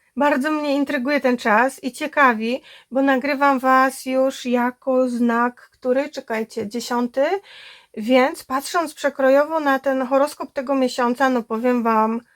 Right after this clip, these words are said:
niesamowicie ciekawy czas. Jestem mocno zaintrygowana, co się przez ten miesiąc wydarzy i z czym wylądujemy, że tak powiem, za miesiąc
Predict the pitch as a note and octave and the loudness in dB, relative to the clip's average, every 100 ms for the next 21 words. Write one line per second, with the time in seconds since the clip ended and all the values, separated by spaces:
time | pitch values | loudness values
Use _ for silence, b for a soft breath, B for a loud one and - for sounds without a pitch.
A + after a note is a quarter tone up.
0 | b B3 A#3 D#4 D#4+ B3 A#3+ F4 E4 - | b -10 -2 0 0 -2 -4 -8 -10 -6
1 | A#3 C4 C#4 - C#4+ B3 - - - b | -4 -2 -4 -2 0 2 -2 -8 -18 b
2 | b b b - A3+ D4 C#4 F4+ E4+ D4+ | b b b -12 -4 0 2 0 -2 -2
3 | D4 C4+ - A#3 B3 C4 C4+ C4+ C4 C4+ | 0 0 -2 -2 0 2 2 4 2 0
4 | b b b - D#4+ G4 F#4+ D4 - C#4 | b b b -8 -4 -2 -2 -6 -6 -2
5 | C4 B3+ B3+ A#3+ A#3 G#3+ D4+ F#4+ C#4 A3 | 0 0 -2 -2 -6 0 2 2 0 -2
6 | A3+ C#4 _ _ _ _ _ _ _ _ | -2 -6 _ _ _ _ _ _ _ _
7 | - B3+ B3+ B3+ _ _ _ _ _ _ | -4 -2 0 -2 _ _ _ _ _ _
8 | _ _ _ _ _ - - - D4+ D#4 | _ _ _ _ _ -18 -16 -8 0 0
9 | F4 G4 - _ _ A#3 C#4+ D4+ D4 C#4 | 0 -2 -6 _ _ -4 0 2 2 2
10 | C4 C#4+ D#4 C4+ B3+ B3 A#3 - A#3 A#3+ | 2 2 2 0 -2 -6 -8 -10 -2 0
11 | A#3 A#3 A#3+ C#4+ G#4+ G#4+ - - A#3+ - | 0 0 0 2 2 0 -4 -8 -8 -14
12 | - | -20